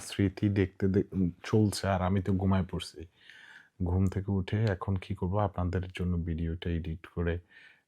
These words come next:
রেখে দেই। আহ, এই পিচ্চিকে চেনা যাবে না, এটা আমার ভাগ্নি,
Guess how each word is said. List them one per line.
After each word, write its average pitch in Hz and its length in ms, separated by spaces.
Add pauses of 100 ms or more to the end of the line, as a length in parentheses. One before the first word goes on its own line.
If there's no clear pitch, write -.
রেখে 85 320
দেই। 113 320 (120)
আহ, 90 360 (160)
এই 92 140
পিচ্চিকে 98 760
চেনা 90 300
যাবে 85 240
না, 92 200
এটা 92 240
আমার 87 200
ভাগ্নি, 85 720